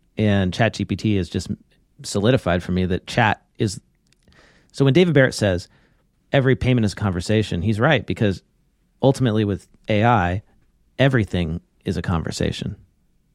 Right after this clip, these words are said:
Everything will be human conversation. We will be talking to our phones, and it won't be just to make a statement that is something scripted out so that it does what we want. We will just ask the A I to do something that's connected to a microphone, and it will do it.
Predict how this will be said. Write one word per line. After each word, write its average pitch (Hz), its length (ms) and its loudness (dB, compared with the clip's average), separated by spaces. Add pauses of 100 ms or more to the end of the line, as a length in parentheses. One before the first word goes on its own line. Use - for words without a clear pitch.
(300)
Everything 107 540 2
will 98 140 0
be 87 300 -2
human 92 600 0 (140)
conversation. 95 640 -2
We 104 100 0
will 120 100 2
be 101 100 -2
talking 120 360 0
to 131 60 4
our 131 100 4
phones, 92 480 -2 (640)
and 104 420 0 (120)
it 104 120 0
won't 113 260 0
be 107 160 2
just 98 280 -4
to 110 80 -2
make 104 280 -2
a 92 280 -4 (200)
statement - 480 0
that 95 120 0
is 90 320 -4 (160)
something 101 320 -4
scripted - 380 -2
out 104 180 2
so 107 120 -4
that 101 100 0
it 87 80 -4
does - 160 -4
what - 80 -10
we 104 60 -6
want. 113 260 2
We 113 80 2
will 113 80 2
just - 180 -6
ask - 400 -4 (240)
the 95 220 -2
A 98 180 2
I 95 40 0
to - 140 -10
do - 100 0
something - 440 -4 (380)
that's 95 160 -2
connected 110 420 -4
to 104 160 -2
a 90 40 0
microphone, 90 600 -2
and 113 100 -4
it 113 60 -2
will 143 100 0
do 143 200 4
it. - 160 -4